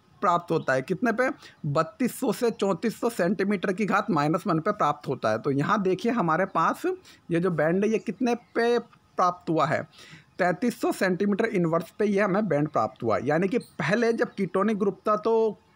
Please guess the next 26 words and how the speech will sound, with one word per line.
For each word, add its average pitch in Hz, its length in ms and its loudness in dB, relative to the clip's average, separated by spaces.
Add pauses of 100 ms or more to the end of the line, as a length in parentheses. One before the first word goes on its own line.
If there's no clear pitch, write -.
(140)
कितना 226 300 0
था, 190 200 2 (460)
सत्रह 190 300 2
सौ 254 140 -2
दस 160 320 0
पे। 160 100 0 (280)
लेकिन 190 160 0
कीटोनिक 208 400 0
ग्रुप 208 200 -2
का 226 120 0
अपचयन 214 360 0
होकर 202 180 2
जैसे 196 260 0
जैसे 196 280 -2
अल्कोहलिक 180 500 0
ग्रुप 214 180 0
बन 180 240 0
गया 196 180 2
तो 208 160 -2
बैंड 175 280 0
हमारे 202 280 0
पास 208 180 -2
कितना 254 300 -2
आ 208 160 2
गया 185 160 2
है, 151 160 2